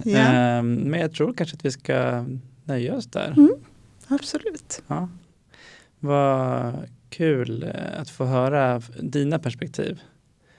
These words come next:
Speaker 2: om vad som är viktigt, eh,
Speaker 1: Ja.
Speaker 2: att jobba med kring det här.
Speaker 1: Tack för att jag fick uttrycka de här.
Speaker 2: Ja,
Speaker 1: Mm.
Speaker 2: självklart.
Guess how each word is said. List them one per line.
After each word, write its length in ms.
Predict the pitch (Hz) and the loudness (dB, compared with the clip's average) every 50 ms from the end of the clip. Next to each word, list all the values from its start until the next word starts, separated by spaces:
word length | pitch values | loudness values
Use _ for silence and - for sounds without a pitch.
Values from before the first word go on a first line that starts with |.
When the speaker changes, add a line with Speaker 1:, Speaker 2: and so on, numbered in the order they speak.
| _ _ _ _ _ | _ _ _ _ _
Speaker 2:
om 280 | - 143 127 120 117 117 | -2 -2 0 0 0 0
vad 200 | 117 117 113 - | -2 -4 -4 -6
som 160 | - - 117 | -8 -8 -6
är 60 | 117 | -6
viktigt, 640 | 113 127 120 - - - - 156 - - - - - | -6 -8 -10 -10 -12 -10 -8 -8 -10 -10 -14 -12 -10
eh, 60 | - - 302 269 294 | -10 -8 -6 -2 0
Speaker 1:
Ja. 120 | 302 330 | 0 0
Speaker 2:
att 80 | 392 427 | 0 -2
jobba 200 | - - - - | -4 -6 -6 -8
med 260 | - - - 160 135 - - | -8 -8 -8 -10 -10 -12 -14
kring 240 | - - - 175 151 | -16 -14 -12 -10 -10
det 60 | 143 | -10
här. 300 | 120 - - - 123 - _ _ _ _ _ _ _ _ _ _ _ _ _ _ _ _ _ _ _ _ - _ _ - | -10 -10 -10 -12 -14 -18 _ _ _ _ _ _ _ _ _ _ _ _ _ _ _ _ _ _ _ _ -20 _ _ -8
Speaker 1:
Tack 280 | - 262 - - - - | -6 -6 -6 -6 -8 -4
för 120 | - 240 | 0 0
att 160 | 226 220 - | 0 0 -2
jag 100 | 208 - | -4 -4
fick 160 | - 190 - | -4 -4 -2
uttrycka 460 | 175 151 151 - - - - - - 523 494 | -2 -2 -2 -2 -2 -2 -2 2 2 0 2
de 100 | - 196 | 2 2
här. 280 | 165 208 - - - - - | 2 0 0 -4 -6 -8 -4
Speaker 2:
Ja, 300 | 131 131 151 185 208 196 | -2 0 0 2 4 8
Speaker 1:
Mm. 180 | 269 277 392 480 - - - _ _ _ _ _ _ _ _ _ _ _ | 8 8 8 8 2 -6 -20 _ _ _ _ _ _ _ _ _ _ _
Speaker 2:
självklart. 720 | - - 143 127 131 - - 170 - 156 160 - - - | -4 -4 -4 -4 -4 -8 -8 -8 -8 -8 -10 -16 -20 -20